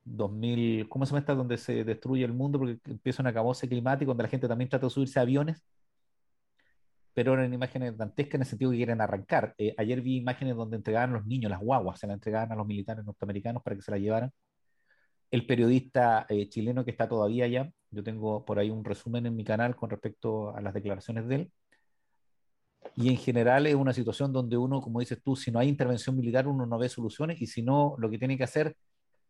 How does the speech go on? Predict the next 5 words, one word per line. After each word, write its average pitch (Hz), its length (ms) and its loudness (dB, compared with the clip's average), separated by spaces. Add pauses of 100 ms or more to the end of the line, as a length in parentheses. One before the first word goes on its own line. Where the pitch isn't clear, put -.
(240)
es 139 220 2
apoyar 127 640 4 (240)
a 110 160 0
las 104 260 -2
disidencias, 143 680 0